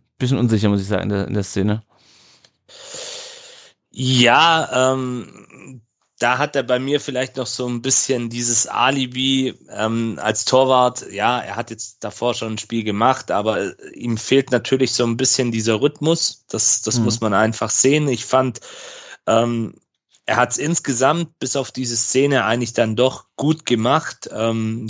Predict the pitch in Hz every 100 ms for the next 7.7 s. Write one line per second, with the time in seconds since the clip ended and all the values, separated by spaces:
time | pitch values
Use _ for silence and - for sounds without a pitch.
0 | - 117 107 104 117 110 110 101 107 -
1 | - - 139 131 123 117 - - - 113
2 | 113 - 117 107 98 101 98 90 107 -
3 | 80 98 113 117 - 120 120 131 127 123
4 | 123 123 117 - 127 135 131 127 120 120
5 | 120 117 117 127 135 131 113 120 127 123
6 | 98 113 113 120 120 113 123 120 117 120
7 | 110 123 - 123 123 113 113